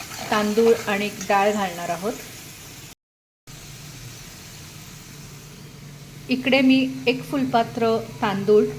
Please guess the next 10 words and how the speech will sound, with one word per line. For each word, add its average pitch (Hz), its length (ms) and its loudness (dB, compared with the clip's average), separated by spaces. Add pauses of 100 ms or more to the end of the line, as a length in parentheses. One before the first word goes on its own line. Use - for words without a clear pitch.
(220)
आणि 202 300 -2 (1500)
एक 262 260 0
वाटी 220 320 4
मी 214 360 0 (540)
तूर 233 140 6
डाळ 214 280 6
घेतलेली 208 420 2
आहे 202 280 0
आणि 208 320 -2
ते 220 520 2